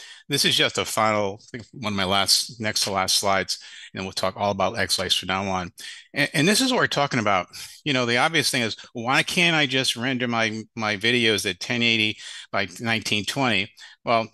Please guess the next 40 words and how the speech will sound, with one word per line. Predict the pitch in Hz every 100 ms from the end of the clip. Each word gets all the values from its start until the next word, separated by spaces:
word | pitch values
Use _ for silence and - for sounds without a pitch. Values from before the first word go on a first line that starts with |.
| -
two | - 147
problems | 139 117 110 104
with | 98
that. | 98 92
It's | 95 -
a |
six | - - 117 -
million | 120 113 107
dollar, | 107 101 101 -
six, | - - 110 -
sorry, | 98
six | - - 127 -
million | 113 117 107 98
channel | - 113 107 101
display, | 92 - - 123 110 101 - - -
and | 117
that's | 131 -
close | - - 151 147
to | -
the | 113
limit | 117 113
of | 95
F | 110 -
P | - 110
P. | - 123 147 _ _ - - - - -
And | - 110
if | 107
you | 113 123
look, | 127 - - _ -
one | 120 123 107 117 117 104 98 107 117
oh | 113 113
eight, | 107
one | 110 107
ninety-two, | 104 95 98 - 170 151 113 117
it's | 110 -
only | 113 104
ten | - 123
percent | 110 101 - 151
of | 135 92
that. | 98 95